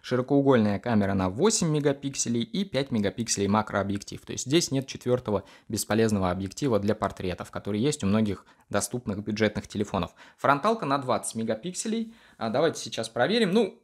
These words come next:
э, приложение камеры выглядит стандартно. Есть ночной режим, сорок восемь мегапикселей, замедленная съемка, портретная съемка как с, э, задней, так и с фронтальной камеры.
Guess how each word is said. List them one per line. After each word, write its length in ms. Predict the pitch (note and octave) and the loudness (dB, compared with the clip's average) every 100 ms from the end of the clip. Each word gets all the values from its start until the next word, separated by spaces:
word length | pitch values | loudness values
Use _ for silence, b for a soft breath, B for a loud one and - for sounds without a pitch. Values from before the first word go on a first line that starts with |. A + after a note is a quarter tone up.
| _ | _
э, 220 | - B2 | -2 -2
приложение 480 | A#2+ D3 D#3 D#3 A#2+ | 0 0 0 0 -2
камеры 320 | B2 A2+ G#2 | -2 0 0
выглядит 360 | G#2 A2 G2+ G2 | 0 -2 -2 -4
стандартно. 560 | - B2+ G#2+ G2+ - F3 | -2 -2 2 2 2 -2
Есть 300 | C3 B2+ A2 | -2 -4 -4
ночной 380 | G#2 C3+ D#3+ | -6 -2 -2
режим, 240 | D#3+ D3+ C#3 | -2 -4 -4
сорок 320 | - B2+ - | 0 0 2
восемь 280 | C3 D3 C3+ | -2 -2 -4
мегапикселей, 600 | C3 B2 B2+ - A2 G#2 | -2 -2 -4 -8 -6 -4
замедленная 580 | G#2 A#2+ D#3 D3 C3+ B2+ | -2 0 -2 -2 -4 -4
съемка, 560 | - B2+ B2 A#2 G#2 B B | -4 -2 -2 -4 -8 B B
портретная 640 | - C3+ - B2+ C#3 A#2+ A2+ | -2 -2 -2 -2 -2 -2 -4
съемка 420 | - A#2+ A2+ G#2 | -2 0 0 -4
как 320 | G#2+ G#2+ - | -2 -2 -2
с, 160 | - - | -10 -2
э, 260 | G#2+ G2+ | 0 0
задней, 400 | G2+ A2 G#2 G2+ | 0 0 2 -2
так 240 | G2 G#2 G2 | -4 -6 -6
и 60 | |
с 80 | G2 | -10
фронтальной 540 | - G2+ G2+ G2+ G2 G2 | -6 -6 -4 -6 -6 -6
камеры. 440 | G2 F#2+ F#2 F#2+ | -6 -4 -4 -6